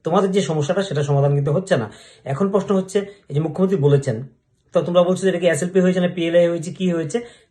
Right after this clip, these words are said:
সঠিক কোনো কিছু জানা যায়নি। আমরাও জানার চেষ্টা, আহ, এর মধ্যে করছি না, কারণ যিনি, আহ, মুখ্যমন্ত্রী বলেছেন অধিবেশন, অর্থাৎ এটা সুপ্রিম কোর্ট থেকে গেছে বা on the way আছে, যাচ্ছে, এই একটা প্রসেসিং এর মধ্যে থাকতে পারে কিন্তু ব্যাপারটা।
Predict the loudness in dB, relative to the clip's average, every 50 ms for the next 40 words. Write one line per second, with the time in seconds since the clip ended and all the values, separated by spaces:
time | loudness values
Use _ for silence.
0 | _ _ _ -4 -4 -4 -4 -6 -6 -4 -4 -4 -4 -4 -2 0 2 4 4 4
1 | 2 2 0 0 -2 -6 -10 -14 -18 _ _ _ _ _ -8 -4 -2 0 2 2
2 | 4 4 2 2 0 -2 -2 0 0 0 0 -4 -8 -10 -6 -4 -2 -2 -2 -2
3 | -4 -6 -10 -12 -12 -12 -12 -16 -20 -20 -16 -6 -4 -2 -2 -2 -4 -2 0 0
4 | 0 0 0 0 0 0 -2 -4 -12 -20 -20 _ _ -2 2 2 2 2 2 -2
5 | -6 -14 -20 _ _ _ _ -6 -2 2 2 2 2 2 -2 -2 0 0 0 -2
6 | -2 -2 0 0 2 4 6 6 6 6 6 2 4 4 4 2 2 0 -2 -2
7 | 0 0 0 -2 -2 -6 -10 -4 0 0 0 0 -2 -8 -10 -8 -6 -6 -6 -6
8 | -6 0 2 2 2 0 -4 -14 -20 _ _ _ _ _ -8 2 4 4 4 4
9 | 2 -2 -2 -4 -10 -12 -6 0 2 4 4 2 2 -4 -10 _ _ _ _ _
10 | _ _ _ _ 2 4 6 8 8 6 6 6 6 6 6 6 6 2 -2 -6
11 | -4 0 0 -2 -2 -4 -2 2 2 2 2 0 -10 -20 _ _ 2 2 2 2
12 | 2 0 0 0 0 0 0 0 -2 -2 -2 -2 -2 -2 -2 -4 2 4 6 6
13 | 6 6 4 2 2 2 2 2 0 -2 -8 -14